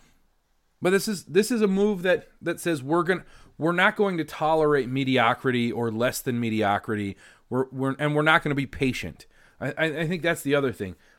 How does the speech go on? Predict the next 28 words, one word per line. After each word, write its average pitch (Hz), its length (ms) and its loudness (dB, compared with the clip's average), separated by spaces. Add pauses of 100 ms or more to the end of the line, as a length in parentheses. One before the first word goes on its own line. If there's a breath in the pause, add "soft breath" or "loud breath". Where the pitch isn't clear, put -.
(160)
It's 147 200 -6
not 139 280 0
a, - 160 -4
it's 135 180 -8
not 151 220 -2
a 175 40 0
move 156 200 0
about 131 280 0
patience. 120 520 -6
And 127 100 -2
I, 135 40 -2
and 151 180 -2
I 160 80 4
mentioned 165 380 -2
to 147 80 -8
you 139 140 0
before 135 320 -2
we 135 100 2
recorded 123 580 0 (320 soft breath)
consistency 135 760 -2
and 107 120 -4
how 123 100 -2
that 123 220 0
was 117 100 -6
a 120 60 -6
concern 113 480 -6
for 104 160 -10
me, 90 180 -10